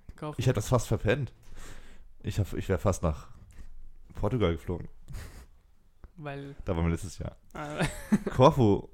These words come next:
Speaker 2: wow. Amazing.
Speaker 1: Wow, amazing.
Speaker 2: Das
Speaker 1: Was
Speaker 2: ist
Speaker 1: machst
Speaker 2: so
Speaker 1: du, was machst du, damit du reinkommst?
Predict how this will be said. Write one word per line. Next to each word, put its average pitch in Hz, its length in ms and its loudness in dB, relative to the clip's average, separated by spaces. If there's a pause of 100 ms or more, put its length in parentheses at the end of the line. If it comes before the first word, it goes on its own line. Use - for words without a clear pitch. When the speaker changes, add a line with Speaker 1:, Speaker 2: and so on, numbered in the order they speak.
Speaker 2:
wow. 90 480 4 (600)
Amazing. 98 640 4
Speaker 1:
Wow, - 80 -4 (220)
amazing. 143 500 -10 (460)
Speaker 2:
Das - 100 0
Speaker 1:
Was - 20 4
Speaker 2:
ist 113 60 6
Speaker 1:
machst 175 120 6
Speaker 2:
so 113 60 8
Speaker 1:
du, 220 320 6
was 156 160 -6
machst 165 200 -4
du, 170 40 -6
damit 156 220 -4
du 147 120 -6
reinkommst? 143 880 -12